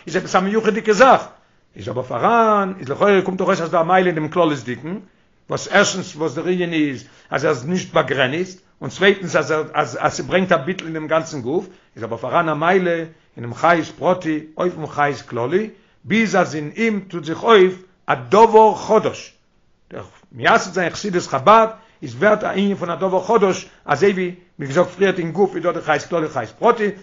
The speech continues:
אז דא איז זיכער דארט דער חיות כללי, וואו דער בעל שם טוב האט געברענגט, דער חיות פרוטי פון דעם אלטן רבין, ווערט נישט גאל א דבר חדש. דאס גופה, וואס חיות כללי איז נישט פארבונדן מיט נינה פרוטי פון יעדן עבר, יא, ווי זאגט דער חיות כללי נישט פארבונדן מיט יעדן עבר. ער איז מיט חי אלע איברים,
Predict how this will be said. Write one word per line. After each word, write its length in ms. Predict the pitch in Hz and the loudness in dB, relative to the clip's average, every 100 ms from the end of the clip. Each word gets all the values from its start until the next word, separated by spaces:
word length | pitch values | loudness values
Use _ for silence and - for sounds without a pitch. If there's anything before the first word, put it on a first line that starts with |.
| _ - | _ -8
אז 160 | 120 | 0
דא 180 | 170 170 | 2 2
איז 100 | 147 | 2
זיכער 260 | 196 190 160 | 2 2 -2
דארט 200 | 170 139 | -2 -2
דער 80 | |
חיות 300 | - 165 165 | 0 0 0
כללי, 220 | - 165 151 | -2 -2 -2
וואו 120 | 139 | -2
דער 80 | 123 | -4
בעל 120 | 117 | -2
שם 180 | 220 233 | -2 -2
טוב 120 | 233 | -4
האט 60 | 202 | -6
געברענגט, 280 | 180 180 185 - _ - | -2 -4 -4 -14 _ -16
דער 100 | - | -2
חיות 200 | 147 156 | 0 0
פרוטי 260 | - 165 170 | -4 -6 -6
פון 100 | 165 | -2
דעם 100 | 175 | 0
אלטן 200 | - 180 | 0 0
רבין, 340 | 233 196 185 - _ - | 0 0 -2 -6 _ -4
ווערט 200 | 170 180 | -4 -4
נישט 160 | 156 180 | -4 4
גאל 220 | 208 196 | 6 8
א 100 | 170 | 6
דבר 340 | 151 202 180 | 4 0 0
חדש. 440 | - 131 - - _ _ _ _ - | -4 -10 -12 -20 _ _ _ _ -2
דאס 240 | 180 233 160 | 2 2 0
גופה, 300 | 202 - 120 92 _ | -4 -4 -8 -10 _
וואס 140 | - - | -18 -2
חיות 260 | 165 208 | 2 2
כללי 300 | - 180 190 | 0 0 0
איז 160 | 165 143 | 0 -6
נישט 140 | 156 | -6
פארבונדן 420 | 143 135 196 175 156 | -6 -4 -4 -4 -6
מיט 120 | 143 | -6
נינה 320 | 147 185 165 | -6 -4 -4
פרוטי 460 | - 160 180 147 110 - _ - | -4 -2 -2 -2 -10 -12 _ -10
פון 80 | 143 | -2
יעדן 300 | 175 165 156 | 0 0 0
עבר, 400 | 185 147 120 123 120 _ _ 123 | 0 0 -4 -6 -16 _ _ -6
יא, 120 | 165 | -4
ווי 180 | 196 151 | -2 -2
זאגט 160 | 170 | -2
דער 100 | 147 | 0
חיות 260 | 165 170 139 | 0 0 -2
כללי 180 | 175 170 | -4 -4
נישט 180 | 170 - | -4 -2
פארבונדן 320 | 165 262 208 | 0 0 0
מיט 140 | 175 | -4
יעדן 180 | 170 139 | -4 -6
עבר. 160 | 120 98 - _ | -8 -10 -20 _
ער 80 | - | 0
איז 120 | 147 | 0
מיט 120 | 180 | 0
חי 240 | 190 226 226 | 4 8 8
אלע 180 | 214 208 | 8 8
איברים, 580 | 180 160 160 165 220 | 6 6 4 4 0